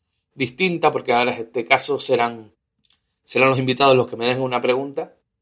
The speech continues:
hablando de, de fútbol, de, o de, hablando de fútbol, o del podcast, o de lo que ellos quieran, relacionado con este podcast, y yo la responderé.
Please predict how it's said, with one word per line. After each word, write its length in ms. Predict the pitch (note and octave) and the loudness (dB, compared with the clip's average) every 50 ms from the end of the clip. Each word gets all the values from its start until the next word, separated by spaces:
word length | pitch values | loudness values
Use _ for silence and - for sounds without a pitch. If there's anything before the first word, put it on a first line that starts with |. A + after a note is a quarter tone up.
| _ - | _ -14
hablando 300 | A#2 A2 A2+ A#2+ A#2+ A#2 | -12 -10 -10 -2 -2 -2
de, 100 | A2+ A2+ - _ | -2 -2 -6 _
de 200 | B2+ B2 A2+ G#2 | -6 -6 -6 -6
fútbol, 420 | - - C#3+ C#3 B2+ B2 A#2+ A2+ A2 | -4 -6 -8 -6 -2 0 0 0 0
de, 100 | A2 G#2+ | -2 -4
o 160 | G#2+ G#2+ G#2 | -4 -6 -6
de, 460 | G#2+ G#2 G#2 G2+ G#2 G#2 G#2 G#2 _ _ _ _ _ _ _ _ _ _ _ _ _ _ _ _ _ _ _ _ _ _ | -6 -6 -6 -8 -8 -12 -16 -20 _ _ _ _ _ _ _ _ _ _ _ _ _ _ _ _ _ _ _ _ _ _
hablando 280 | A2+ A2 A2+ A2+ A2 G2+ | -4 -2 -2 -2 -2 -4
de 60 | - | -2
fútbol, 320 | D3 E3+ E3+ E3 C#3 A#2 | -2 0 2 2 4 4
o 80 | A2 A2 | 4 2
del 140 | G#2+ G2+ - | 2 -2 -2
podcast, 440 | - E3+ F3+ F3 - D#3 C3+ A#2+ | 0 0 0 0 -2 -4 -4 -2
o 40 | A2+ | -2
de 100 | A2 G#2+ | -4 -4
lo 100 | G#2+ G#2+ | -6 -6
que 100 | - B2 | -4 -2
ellos 180 | B2+ C3 A#2+ - | -2 -2 -2 2
quieran, 320 | - D3+ D3+ F3 G#3 - _ - - _ _ _ _ _ _ _ _ _ _ | 2 4 4 4 0 -4 _ -20 -20 _ _ _ _ _ _ _ _ _ _
relacionado 480 | - B2 A#2 G#2+ - - A2 A2+ A#2+ A#2+ | 0 2 2 2 2 0 2 2 4 4
con 120 | A2+ A#2 | 4 2
este 420 | A#2 A2+ - - A#2+ A#2 A2+ A2+ A2+ | 2 0 2 2 4 6 6 4 4
podcast, 480 | A2+ D#3 E3 E3 - - - B3 - _ _ | 2 0 0 0 -2 -4 -4 -4 -6 _ _
y 140 | - B2 B2+ | -12 -10 -4
yo 180 | B2 A#2+ A2+ A2+ | 0 2 2 2
la 320 | G#2+ G#2 G2+ F#2+ F#2 F#2+ | 2 0 -2 -2 -4 -10
responderé. 600 | - _ _ _ G2+ G#2 G#2 G2+ G2+ G2+ G#2 _ | -16 _ _ _ -18 -10 -8 -6 -6 -8 -10 _